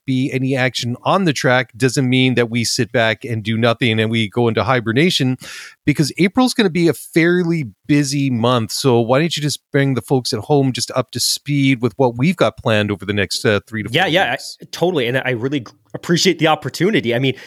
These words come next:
Speaker 2: if you, if you look at what we've committed to doing this year, we wanna deliver two episodes a week. And some weeks you're gifted with a third or, um, cursed with a third, as the case may be.
Speaker 1: <laughs>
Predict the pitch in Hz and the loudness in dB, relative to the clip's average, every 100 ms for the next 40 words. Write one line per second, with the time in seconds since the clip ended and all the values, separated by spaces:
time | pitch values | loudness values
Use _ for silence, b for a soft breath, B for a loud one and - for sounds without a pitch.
0 | B - - 165 151 156 156 147 143 185 | B -6 0 4 4 2 -2 0 2 2
1 | 202 165 156 - 131 135 131 113 117 147 | 2 0 0 -2 -2 0 0 -2 0 0
2 | 110 - 117 101 117 131 127 123 117 113 | 0 -2 -4 -2 0 0 0 0 -2 0
3 | 123 113 B B B - - 143 151 147 | 2 0 B B B -6 0 2 2 2
4 | 127 - 135 - 120 135 - 107 107 175 | -2 -2 -4 0 2 0 -2 -4 -4 -4
5 | - 120 - 120 120 147 - - 117 110 | -4 -2 -2 -2 0 -2 -4 -6 -4 -4
6 | - 104 - 123 131 127 135 - 107 127 | -4 -8 -2 -2 0 -2 -6 -2 0 2
7 | 196 139 123 113 - B B 113 117 - | 2 2 2 2 -2 B B -6 -6 -6
8 | - 131 - 143 135 156 - 139 190 190 | -2 -2 -2 -2 -2 -2 0 2 2 0
9 | 139 - 139 165 156 156 160 139 185 160 | -2 -4 -2 0 0 0 0 0 0 0
10 | 143 | 0